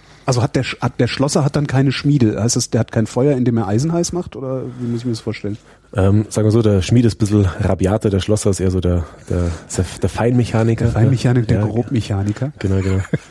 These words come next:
Speaker 2: Also der Schmied hat halt einfach wahrscheinlich ein größeres Feuer und größere Ambosse und größere Hämmer.
Speaker 1: Wie alt ist die Werkstatt, in der wir hier sitzen? Sie sieht sehr alt aus.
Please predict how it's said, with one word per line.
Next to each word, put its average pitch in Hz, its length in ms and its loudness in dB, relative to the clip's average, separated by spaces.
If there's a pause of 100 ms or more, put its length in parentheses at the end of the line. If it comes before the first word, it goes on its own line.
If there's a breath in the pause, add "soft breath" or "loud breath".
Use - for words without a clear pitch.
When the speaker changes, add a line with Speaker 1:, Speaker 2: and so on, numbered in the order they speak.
(200)
Speaker 2:
Also 98 100 0
der 95 40 4
Schmied 120 220 2
hat 110 120 2
halt 101 100 2
einfach 98 180 0
wahrscheinlich 95 480 2
ein 92 60 -2
größeres 107 380 2
Feuer 98 280 2
und 87 140 -2
größere 95 320 -2
Ambosse 87 340 -4
und 87 60 -6
größere 85 300 -6
Hämmer. 82 260 -4 (960 loud breath)
Speaker 1:
Wie 139 160 2
alt 135 160 0
ist - 160 0
die 247 80 4
Werkstatt, 113 340 2
in 110 60 0
der 104 100 2
wir 104 60 2
hier 104 80 4
sitzen? 104 240 -2
Sie 113 80 0
sieht 127 180 2
sehr 143 180 2
alt 151 160 0
aus. 147 380 0